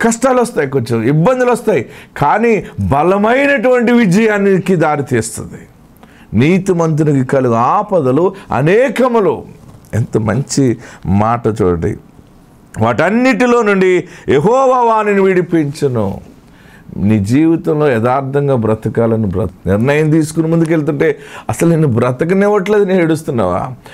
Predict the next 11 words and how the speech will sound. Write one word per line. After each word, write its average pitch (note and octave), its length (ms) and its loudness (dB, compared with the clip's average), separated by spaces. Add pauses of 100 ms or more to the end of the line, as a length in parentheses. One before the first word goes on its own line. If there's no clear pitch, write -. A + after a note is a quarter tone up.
(220)
నేను E3+ 200 2
పరిశుద్ధంగా G3+ 680 0
ఉండాలని G3+ 520 2 (100)
అనుకుంటే D#3+ 680 0 (220)
నన్ను F#3 180 2
పరిశుద్ధంగా G#3+ 680 0
ఉండనివ్వట్లేదు A#3+ 760 2
ఈ - 20 2
లోకం F#3 340 0
అని D#3+ 140 2
ఏడుస్తున్నావా? B2 840 -2